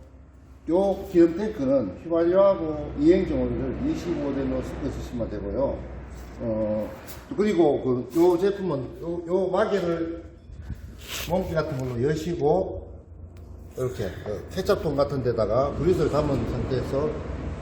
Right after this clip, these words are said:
쭉 기름을 넣어주시면 됩니다. 요 기름, 그리스 주입 시간은 한 삼십 시간 정도 사용하고 그리스를 넣어주셔야 안에 기아가 그 윤활 작용을 하기 때문에 마모가 적습니다.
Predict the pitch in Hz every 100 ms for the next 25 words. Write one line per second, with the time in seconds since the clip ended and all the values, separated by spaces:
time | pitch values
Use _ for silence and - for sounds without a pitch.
0 | - 156 160 156 156 156 160 - - -
1 | - - 190 151 127 139 120 113 98 92
2 | 92 135 185 170 233 220 185 - - -
3 | - - - - 202 247 196 - 233 -
4 | - - - - - 160 202 185 143 -
5 | - - 262 233 180 165 156 123 110 107
6 | 110 123 131 147 101 110 101 - - -
7 | - 135 175 - 127 120 107 - 165 -
8 | - 143 117 101 143 139 110 92 165 135
9 | 113 107 - - - - - - 117 110
10 | 151 175 127 127 127 117 120 110 101 98
11 | 113 98 85 98 131 131 104 85 - -
12 | - - - - 151 135 - 131 85